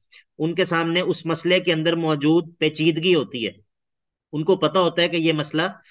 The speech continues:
ये इतना सादा नहीं है जितना ये लोग समझ रहे हैं। ठीक है, तो वो इस वजह से, अ, कोई भी हतमी बात कहना या कोई भी जो है वो ठोक बजा के कोई एक बात कहना, ये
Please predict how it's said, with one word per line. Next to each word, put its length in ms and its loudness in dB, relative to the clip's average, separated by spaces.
ये 80 -2
इतना 380 0
सादा 440 0
नहीं 160 0
है 80 2
जितना 260 -4
ये 180 2
लोग 200 0
समझ 280 -6
रहे 120 -4
हैं। 160 -10
ठीक 140 -8
है, 60 -6
तो 100 -2
वो 180 -2
इस 180 -6
वजह 220 0
से, 160 -6
अ, 440 2
कोई 280 4
भी 340 4
हतमी 380 2
बात 360 0
कहना 320 0
या 180 2
कोई 260 0
भी 120 0
जो 140 -2
है 100 -2
वो 460 -2
ठोक 280 2
बजा 300 0
के 200 0
कोई 220 0
एक 180 0
बात 300 -2
कहना, 180 -2
ये 280 0